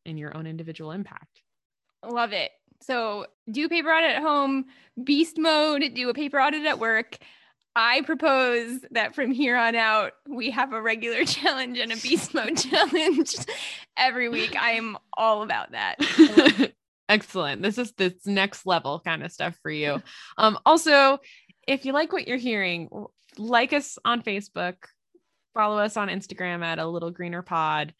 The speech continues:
Speaker 1: smash that subscribe button.
Speaker 2: <laughs>
Speaker 1: Hey, Josh, we did it. Um,
Speaker 2: <laughs>
Speaker 1: that's our, <laughs> okay. Um, but really, if you, if you really like what you're hearing and, and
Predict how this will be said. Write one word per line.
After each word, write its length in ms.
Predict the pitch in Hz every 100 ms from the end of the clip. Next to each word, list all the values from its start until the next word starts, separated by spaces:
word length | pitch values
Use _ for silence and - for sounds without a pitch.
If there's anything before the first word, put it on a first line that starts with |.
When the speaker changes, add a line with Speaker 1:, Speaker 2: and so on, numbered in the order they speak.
| _ _
Speaker 1:
smash 480 | - - 180 151 151
that 220 | 165 143
subscribe 540 | 180 151 - 175 147
button. 760 | - 160 370 214 147 - 131 277
Speaker 2:
<laughs> 220 | - 262
Speaker 1:
Hey, 220 | 196 165
Josh, 580 | 160 165 151 147 143 -
we 140 | 175 156
did 340 | 156 156 147
it. 340 | 147 139 - - 587 - 571
Um, 120 | - 508 -
Speaker 2:
<laughs> 160 | - -
Speaker 1:
that's 240 | - 202 196
our, 120 | 202 - _ - -
<laughs> 340 | - - -
okay. 400 | 277 277 165 240 - 440 370 494 605 427 403 330 330 254
Um, 300 | 226 220 202 - 339 285
but 160 | 294
really, 280 | 269 285 233
if 220 | 220 247
you, 140 | 247 220
if 100 | 240
you 80 | 262
really 180 | 285
like 140 | 285 269
what 120 | 247
you're 120 | 247
hearing 360 | 262 277 262 254
and, 180 | 226 -
and 280 | 185 180 190